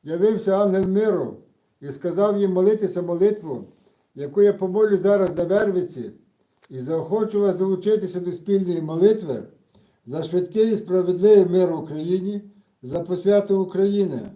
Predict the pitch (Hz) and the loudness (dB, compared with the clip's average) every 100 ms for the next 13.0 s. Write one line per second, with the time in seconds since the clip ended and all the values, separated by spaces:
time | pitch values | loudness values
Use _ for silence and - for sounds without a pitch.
0 | 107 120 156 - 208 180 131 - 147 135 | -12 -10 -10 -4 -2 -2 -4 -8 -12 -6
1 | 175 160 147 131 160 208 208 214 190 - | -4 -2 -2 -4 -4 -4 -4 -8 -8 -14
2 | _ _ 143 160 175 175 190 214 - 196 | _ _ -8 -6 -4 -2 0 0 -2 -2
3 | 190 - 170 160 - 160 151 127 101 98 | -2 -4 -6 -6 -8 -8 -6 -6 -8 -12
4 | - _ _ _ _ _ _ 135 170 165 | -18 _ _ _ _ _ _ -10 -8 0
5 | 208 196 202 208 202 202 202 190 151 143 | 4 6 6 6 6 4 2 -2 -6 0
6 | 196 208 180 180 175 175 185 180 - 147 | 6 6 6 0 -2 -6 -4 -6 -8 -10
7 | 127 147 139 180 170 185 208 202 - _ | -8 -10 -10 -6 -4 -4 -6 -10 -20 _
8 | _ 139 151 156 156 147 175 185 175 151 | _ -10 -8 -6 -6 -2 0 0 -2 -6
9 | 147 160 - 139 135 104 101 - _ _ | -8 -10 -10 -12 -10 -10 -12 -16 _ _
10 | _ _ _ _ 180 185 214 220 214 202 | _ _ _ _ -4 -4 -4 -4 0 0
11 | 185 190 175 185 175 170 143 127 120 127 | -2 -6 -2 0 0 -2 -10 -8 -8 -2
12 | 175 180 185 185 180 180 175 175 170 165 | -2 0 -4 -4 -4 -4 -4 -4 -6 -10